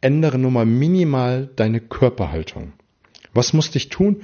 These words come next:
Ich musste einfach nur dafür sorgen, dass sich meine Schulterblätter hinten ganz leicht berühren.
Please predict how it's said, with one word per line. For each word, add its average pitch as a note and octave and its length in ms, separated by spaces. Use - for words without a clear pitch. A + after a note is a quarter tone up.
Ich - 80
musste D#3 360
einfach D3+ 400
nur B2 180
dafür G#2 340
sorgen, G2 520
dass - 240
sich - 280
meine G2 260
Schulterblätter B2+ 1000
hinten D3 600
ganz E3+ 400
leicht A#2 440
berühren. G#2+ 500